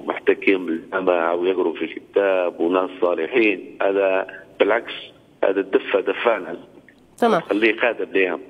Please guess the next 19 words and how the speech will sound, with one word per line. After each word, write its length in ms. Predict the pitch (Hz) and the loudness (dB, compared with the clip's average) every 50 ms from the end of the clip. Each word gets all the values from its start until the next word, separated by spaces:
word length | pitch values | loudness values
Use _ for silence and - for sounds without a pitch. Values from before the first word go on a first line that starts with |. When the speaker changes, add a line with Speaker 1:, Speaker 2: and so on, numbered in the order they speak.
| - - - - - - | -20 -20 -20 -14 -6 -2
Speaker 2:
تمام. 220 | 262 240 190 175 | 0 2 2 2
سيد 260 | - - 320 330 330 247 | 2 4 4 4 4 4
Speaker 1:
لو 60 | 220 302 | 4 4
Speaker 2:
جمال، 160 | 294 302 349 302 | 4 4 4 2
Speaker 1:
لكن 200 | - - - 233 | 0 -2 -2 0
Speaker 2:
نعم. 180 | 247 208 180 180 - - _ _ _ _ - - - - | 0 0 0 -2 -8 -18 _ _ _ _ -20 -20 -10 -4
سيد 240 | - 330 339 240 | 0 2 2 4
Speaker 1:
إيه. 60 | 285 339 | 4 4
Speaker 2:
جمال، 180 | 339 381 339 320 | 6 6 6 6
لو 140 | 311 330 | 4 4
الوضع 320 | 320 302 349 415 311 339 320 | 4 2 0 2 4 4 4
العادي 340 | 330 302 269 339 330 220 302 | 4 4 4 2 2 0 -2
الطبيعي 420 | 320 - 311 294 262 285 254 254 | -4 -2 -2 0 0 0 0 0
اللي 100 | 302 339 | 0 0
في 120 | 320 359 | 0 0
بيوتنا 320 | 339 285 381 415 311 349 359 | 2 2 2 0 0 0 0
الليبية 340 | 330 339 330 349 427 453 415 | 0 2 4 4 4 6 6
العادية 420 | 370 277 285 285 233 190 233 285 | 4 4 4 4 4 2 -2 -2
المعتدل، 600 | 370 392 381 349 214 196 - 220 196 180 202 220 | 0 2 2 2 0 0 -2 -2 -2 -2 -2 -6